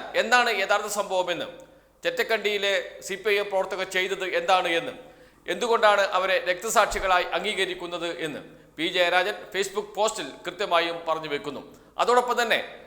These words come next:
കുന്നൂത്ത് പറമ്പിലെ സംഭവം, പാനൂരിലെ കുന്നൂത്ത് പറമ്പിലെ സംഭവം, ആ സംഭവം നടക്കുന്നത് ഇലക്ഷൻ നടക്കുന്ന വേളയിലാണ്. വടകര മണ്ഡലത്തിലാണ് ഈ സംഭവം.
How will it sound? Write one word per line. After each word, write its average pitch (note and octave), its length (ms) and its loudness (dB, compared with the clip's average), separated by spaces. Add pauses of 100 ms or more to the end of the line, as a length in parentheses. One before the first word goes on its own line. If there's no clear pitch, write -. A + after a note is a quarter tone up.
(140)
കുന്നൂത്ത് A#3+ 300 2
പറമ്പിലെ G#3 380 2
സംഭവം, F3+ 360 0
പാനൂരിലെ F#3+ 520 2
കുന്നൂത്ത് G3+ 340 -6
പറമ്പിലെ F3+ 340 -2
സംഭവം, C3+ 420 -6 (260)
ആ D3+ 80 4
സംഭവം F#3 300 0
നടക്കുന്നത് F#3+ 460 0 (340)
ഇലക്ഷൻ F3 320 2
നടക്കുന്ന G3+ 380 2
വേളയിലാണ്. F#3+ 800 2 (340)
വടകര G3 300 6
മണ്ഡലത്തിലാണ് F#3+ 840 2
ഈ F#3 80 -4
സംഭവം. F#3 560 0